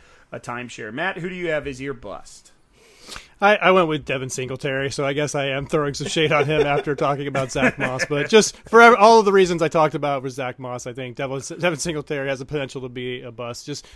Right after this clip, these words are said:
Speaker 2: I, I want some more upside in my running back, too, than Devin, Devin Singletary.
Speaker 1: All right, last year, Matt, you took, uh, a real dark horse for your M V P in the league. Went with Christian McCaffrey. I think you nailed that one. Uh, who do you got this year?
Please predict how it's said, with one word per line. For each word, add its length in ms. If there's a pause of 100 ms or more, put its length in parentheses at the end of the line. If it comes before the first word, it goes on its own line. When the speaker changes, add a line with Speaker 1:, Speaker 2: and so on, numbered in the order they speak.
Speaker 2:
I, 80
I 180
want 200
some 120
more 200
upside 320
in 80
my 100
running 240
back, 180
too, 300
than 140
Devin, 260
Devin 240
Singletary. 560 (340)
Speaker 1:
All 120
right, 180
last 380
year, 280
Matt, 360
you 100
took, 320 (720)
uh, 280
a 100
real 300
dark 340
horse 380
for 200
your 580
M 180
V 160
P 340
in 60
the 180
league. 320 (260)
Went 140
with 140
Christian 380
McCaffrey. 720
I 120
think 220
you 100
nailed 340
that 240
one. 320 (400)
Uh, 800
who 140
do 60
you 60
got 180
this 200
year? 100